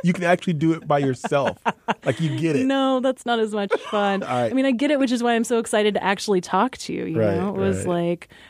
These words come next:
Speaker 2: "Oh, I don't need to write down questions." Like, I know what I wanna talk to this guy about.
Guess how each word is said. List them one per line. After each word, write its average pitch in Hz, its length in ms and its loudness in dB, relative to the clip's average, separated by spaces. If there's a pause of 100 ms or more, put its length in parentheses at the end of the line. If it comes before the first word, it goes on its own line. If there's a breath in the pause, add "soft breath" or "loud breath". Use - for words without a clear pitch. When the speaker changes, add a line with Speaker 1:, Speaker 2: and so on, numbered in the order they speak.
Speaker 2:
"Oh, 202 100 -6
I 233 60 0
don't 254 120 4
need 269 100 4
to 214 60 -2
write 190 160 4
down 170 160 -2
questions." 175 460 -2
Like, 196 280 2
I 277 120 4
know 262 120 6
what 196 100 4
I 185 60 4
wanna 185 180 0
talk - 200 -6
to - 80 -4
this - 200 -4
guy 110 120 -4
about. 107 420 -6